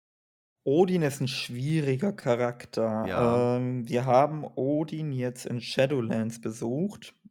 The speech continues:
Speaker 1: was ein Hinweis darauf sein könnte, dass er jetzt wieder eine größere Rolle spielt.
Speaker 2: Ja.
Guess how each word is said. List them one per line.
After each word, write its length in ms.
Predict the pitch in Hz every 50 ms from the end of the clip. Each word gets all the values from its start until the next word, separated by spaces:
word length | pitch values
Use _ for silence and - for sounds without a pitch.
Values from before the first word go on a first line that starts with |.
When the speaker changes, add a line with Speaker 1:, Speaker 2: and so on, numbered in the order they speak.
| _ -
Speaker 1:
was 260 | 131 135 131 - -
ein 60 | 123
Hinweis 340 | 123 143 143 143 135 131 135
darauf 180 | - 127 120 -
sein 240 | - 123 127 127 127
könnte, 260 | - - 123 123 120
dass 220 | 117 120 - -
er 160 | - 120 117 117
jetzt 180 | 117 113 -
wieder 140 | - 117 117
eine 160 | 113 113 113
größere 300 | 113 120 117 117 - 117 110
Rolle 200 | 113 113 120 -
spielt. 360 | - - - 190 208 - _ _ _ _ _
Speaker 2:
Ja. 380 | 101 95 82 76 78 101 117